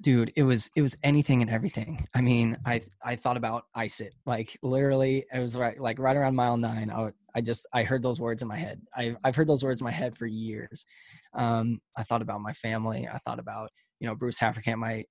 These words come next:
my cross country coach. Um, I thought about my buddy who passed away in college, all those things, like, just anything I can do. And it, it, it gets you there. It really does. And, you know, I, I, I've experienced that at the N C double A meet a couple times,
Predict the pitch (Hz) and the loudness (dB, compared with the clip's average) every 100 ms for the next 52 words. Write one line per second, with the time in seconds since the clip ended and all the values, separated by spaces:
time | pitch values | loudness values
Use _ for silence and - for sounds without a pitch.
0 | _ 120 120 - 117 - 117 127 - 117 | _ -8 -6 -2 -2 -2 -6 -8 -6 -6
1 | 117 - - 120 117 120 117 127 123 117 | -6 -10 -8 -8 -6 -6 -8 -4 -4 -2
2 | 113 117 120 117 117 117 117 120 - 117 | -4 -6 -6 -6 -4 -4 -2 -4 -4 -6
3 | 113 113 - - 117 113 117 - - - | -4 -4 -4 -2 -2 -2 -8 -12 -18 -20
4 | _ 139 151 147 117 - 117 127 - _ | _ 0 0 0 -4 -8 -8 -10 -14 _
5 | _ _ - 139 131 - _ 165 160 160 | _ _ -12 -10 -10 -12 _ 0 2 4
6 | 160 131 - 147 127 127 120 113 123 123 | 2 0 0 0 2 2 2 0 -2 -2
7 | 123 _ - _ - 117 135 165 127 - | -4 _ -20 _ -12 -6 -2 0 0 -2
8 | 143 - 127 123 131 127 117 113 110 - | -6 -2 0 4 4 4 0 -2 -4 -8
9 | 120 113 _ _ _ _ - 127 113 113 | -6 -8 _ _ _ _ -4 0 0 0
10 | 104 - 110 98 _ _ - 113 131 - | -4 -6 -6 -8 _ _ -8 -6 -4 0
11 | 131 123 - 120 123 - 127 117 117 113 | 2 2 2 2 2 0 -4 0 0 0
12 | 113 110 113 120 139 139 127 139 139 131 | 0 0 2 4 4 2 0 0 0 0
13 | 123 127 127 120 | 0 2 0 -2